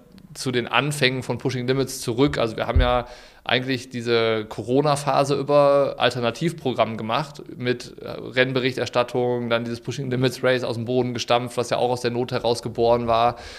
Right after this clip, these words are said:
und sind da ja so ein bisschen in diese, ähm, berichterstattende Rolle reingerutscht,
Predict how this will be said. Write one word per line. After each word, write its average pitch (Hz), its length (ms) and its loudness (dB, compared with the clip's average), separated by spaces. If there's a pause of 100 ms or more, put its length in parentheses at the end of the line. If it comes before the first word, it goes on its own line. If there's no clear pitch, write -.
(260)
und 120 260 -2
sind 131 140 0
da 139 80 6
ja 127 140 8
so 123 80 2
ein 120 80 0
bisschen 139 260 -2
in 120 140 -2
diese, 117 640 2 (420)
ähm, 110 600 0 (380)
berichterstattende 127 680 4
Rolle 127 320 4
reingerutscht, 131 840 0